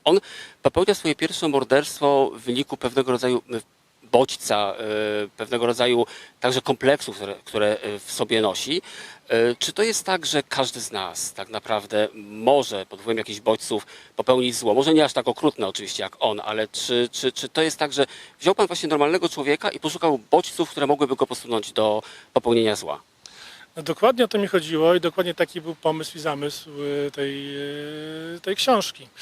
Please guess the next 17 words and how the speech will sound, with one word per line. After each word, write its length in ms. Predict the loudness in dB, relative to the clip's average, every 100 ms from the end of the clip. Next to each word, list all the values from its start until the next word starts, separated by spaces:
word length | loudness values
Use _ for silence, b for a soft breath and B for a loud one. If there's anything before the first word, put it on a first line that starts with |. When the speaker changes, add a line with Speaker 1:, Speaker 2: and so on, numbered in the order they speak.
| B B B B _
Speaker 2:
Jestem 180 | -2 0
o 40 |
tym 140 | 2 2
głęboko 360 | 4 4 2
przekonany, 540 | 0 2 2 4 2 2
że 120 | 2
jesteśmy 560 | 2 0 -4 0 0 0
ludźmi. 640 | -4 -6 -8 -6 -6 -8 -10 -14
Człowiek 240 | 2 4 4
jako 160 | 2
gatunek 380 | 0 2 2 2
jest 120 | 2
w 40 | 0
ogóle, 240 | 4 4
y, 40 | 2 -2 -2 0 -2 -4 -12 -16 -10
gatunkiem 460 | -8 -6 -6 -4 -2
agresywnym. 720 | -2 -2 -2 -2 -6 -6 -10